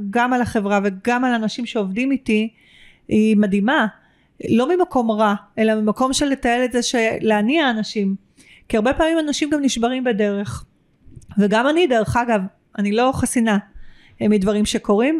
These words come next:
אבל להפך, כשאני רואה שזה, אני, אני קמה בבוקר למחרת ואומרת, "זה יום חדש", ואני מניעה את עצמי, אפרופו התכונות שדיברת עליהן. היכולת הנאה, גם של עצמך, לא רק של אחרים, היא מאוד קריטית.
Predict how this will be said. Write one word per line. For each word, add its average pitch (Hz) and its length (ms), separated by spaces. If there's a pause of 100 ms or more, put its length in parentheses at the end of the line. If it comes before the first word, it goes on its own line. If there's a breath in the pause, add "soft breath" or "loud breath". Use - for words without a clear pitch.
(120)
אבל 202 400 (160)
להפך, 226 640
כשאני 214 200
רואה 233 180
שזה, 254 360
אני, 226 260
אני 208 480 (120)
קמה 262 240
בבוקר 240 420
למחרת 233 520
ואומרת, 233 280
"זה 233 80
יום 269 140
חדש", 277 400
ואני 233 120
מניעה 214 300
את 247 100
עצמי, 269 300 (320 soft breath)
אפרופו 214 380
התכונות 220 380
שדיברת 202 500
עליהן. 190 320 (500 loud breath)
היכולת 269 480
הנאה, 226 340
גם 247 140
של 302 160
עצמך, 269 420
לא 226 100
רק 240 80
של 247 140
אחרים, 233 320
היא 208 80
מאוד 233 320
קריטית. 226 540